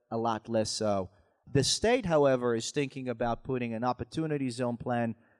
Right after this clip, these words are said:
for state purposes, uh, which is a positive. Rezoning initiatives that are taking place in the city, definitely a positive.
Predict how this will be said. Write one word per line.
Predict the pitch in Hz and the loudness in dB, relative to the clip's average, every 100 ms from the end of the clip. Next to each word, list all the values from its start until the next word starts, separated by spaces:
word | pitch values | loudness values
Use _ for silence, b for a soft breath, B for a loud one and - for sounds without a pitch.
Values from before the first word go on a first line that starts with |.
| b _ | b _
for | - 123 | -2 0
state | - - 143 135 | 0 0 -2 -2
purposes, | 143 139 151 - 165 160 - - b b 113 | -2 -2 -2 -2 -2 -2 -4 -14 b b -8
uh, | |
which | 117 127 | -8 -6
is | 143 131 | -6 -6
a | |
positive. | 127 131 131 135 131 131 123 _ _ _ 117 | -4 -2 -2 -2 -2 -4 -6 _ _ _ 2
Rezoning | 151 147 156 160 165 | 2 4 2 0 -2
initiatives | 160 160 156 151 - 143 | -6 -6 -6 -6 -6 -2
that | 143 135 | 0 0
are | |
taking | 131 143 147 | 0 -2 -4
place | 135 143 139 | -6 -4 -2
in | 139 | -4
the | 139 | -6
city, | - 147 143 135 _ | -4 -2 -2 -6 _
definitely | 135 131 143 135 | 0 0 0 -6
a | 123 | -6
positive. | 120 117 117 113 110 | -2 -2 -2 -4 -4